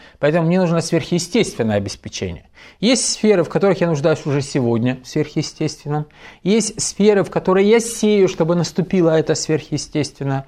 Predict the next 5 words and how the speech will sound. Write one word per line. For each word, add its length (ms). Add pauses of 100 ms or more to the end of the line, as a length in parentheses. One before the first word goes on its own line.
(300)
Но 120
сверхъестественное 1600
по 180
этому 560
завету — 520